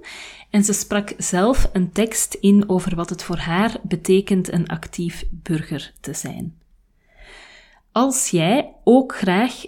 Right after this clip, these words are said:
jouw getuigenis hierover wil delen, mag je een audiobestand of een tekst mailen aan de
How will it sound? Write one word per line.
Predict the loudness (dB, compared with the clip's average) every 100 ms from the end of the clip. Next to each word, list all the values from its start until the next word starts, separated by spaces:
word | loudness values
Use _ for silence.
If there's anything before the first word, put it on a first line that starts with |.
| -8
jouw | -2 2 4 4
getuigenis | 2 -2 0 2 4 4 4 4
hierover | 4 8 8 6 2
wil | 0 0
delen, | 2 2 2 2 4
mag | 2 2
je | 0
een | 0
audiobestand | -2 2 4 4 4 0 -4 -2 -2 -2
of | -2 0
een | -2 0
tekst | -4 -2 -6 -6 -8
mailen | -4 0 2 2 0 -2
aan | -2 0 -2 -6 -16 _ _
de | -8 -2 0 0